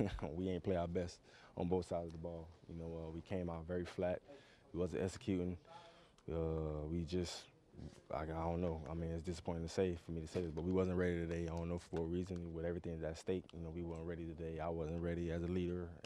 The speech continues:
and to get everybody ready going. So, uh, definitely gotta, uh, go ahead and, um, you know, get ready for next week. That's the good thing about it is we got another opportunity next week, and, uh, we're gonna learn from this one.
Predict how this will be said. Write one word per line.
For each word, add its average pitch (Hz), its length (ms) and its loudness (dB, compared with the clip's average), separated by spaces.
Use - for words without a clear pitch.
and 82 160 -10
to - 80 -10
get 82 160 -4
everybody 85 320 -4
ready 85 240 -6
going. 87 400 -8
So, 80 80 -8
uh, 85 120 -4
definitely 90 320 -2
gotta, 82 140 -2
uh, 82 360 -4
go 87 140 -4
ahead 87 160 -2
and, 82 140 -4
um, 82 240 -6
you 85 80 -6
know, 82 200 -6
get 90 140 2
ready 90 160 4
for 90 100 -4
next 87 240 0
week. 87 160 -2
That's 87 140 -4
the - 100 -10
good 95 160 4
thing 87 140 0
about 87 240 2
it 87 60 2
is 87 300 0
we 87 80 -2
got 85 120 2
another 85 260 0
opportunity 85 440 -2
next 82 260 0
week, 85 180 0
and, 82 140 -2
uh, 85 60 0
we're 82 180 0
gonna 85 160 0
learn 87 140 0
from 87 140 -6
this 85 160 -8
one. 78 120 -16